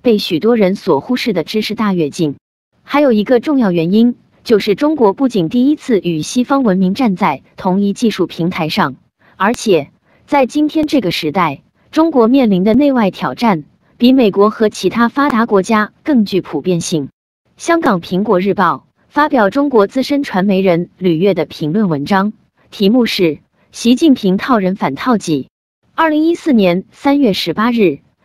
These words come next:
习近平到河南兰考考察，在县委常委扩大会议上卖弄了一个古罗马的政治学概念——塔西佗陷阱。古罗马的历史学家塔西佗在他的著作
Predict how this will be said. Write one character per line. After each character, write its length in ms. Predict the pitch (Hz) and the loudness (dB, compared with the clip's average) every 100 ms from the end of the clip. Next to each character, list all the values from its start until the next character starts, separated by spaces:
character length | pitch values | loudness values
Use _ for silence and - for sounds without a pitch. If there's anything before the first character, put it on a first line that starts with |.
| _ | _
习 200 | - 233 | -2 0
近 200 | 240 277 | 2 2
平 320 | 233 180 185 - | 2 0 -2 -4
到 180 | - 202 | -2 -2
河 220 | 180 190 | 0 -2
南 220 | 180 180 | -2 -2
兰 200 | 202 175 | -2 -2
考 220 | 226 - 180 | -2 -2 -4
考 240 | - 147 | -4 -8
察， 380 | - 160 151 175 _ _ _ | -6 -4 -2 -4 _ _ _
在 200 | - 311 | -2 -2
县 240 | 262 349 | 0 -2
委 140 | 254 165 | 0 0
常 240 | - 175 | -2 0
委 260 | 214 175 135 _ | 2 0 -2 _
扩 240 | - 330 247 | -6 -2 0
大 160 | 220 | 0
会 220 | 202 302 | 0 0
议 140 | 254 208 | 0 0
上 280 | 202 156 143 _ | 0 -2 -4 _
卖 220 | - 320 269 | -2 0 2
弄 160 | 202 | 2
了 80 | 170 | 0
一 140 | 160 | -2
个 180 | 170 175 | 0 0
古 220 | 156 180 | 0 -2
罗 160 | 160 190 | 2 2
马 180 | 254 190 | 2 0
的 140 | 147 | -4
政 200 | - 294 | -2 0
治 140 | 226 190 | 0 -2
学 160 | - | -2
概 220 | 160 240 | 0 0
念—— 260 | 180 165 143 - - | 2 0 0 -6 -8
塔 180 | 175 | -6
西 200 | 139 - | -4 -4
佗 200 | 254 175 | -2 -2
陷 280 | 160 - 190 | -2 -2 -2
阱。 240 | 165 139 107 _ _ _ _ | -2 -6 -8 _ _ _ _
古 160 | - 254 | -2 2
罗 160 | 277 330 | 4 2
马 160 | 320 | 2
的 100 | 269 | 0
历 160 | 294 277 | 0 0
史 160 | - | -2
学 180 | 165 175 | -2 -2
家 300 | 160 240 247 - _ | 0 0 -2 -6 _
塔 160 | - 180 | -6 -4
西 180 | - 240 | -2 -2
佗 240 | 196 175 | 0 0
在 180 | 247 214 | 2 -2
他 160 | - | 0
的 80 | 214 | -4
著 180 | 196 208 | 0 -2
作 320 | 175 180 135 | 2 0 0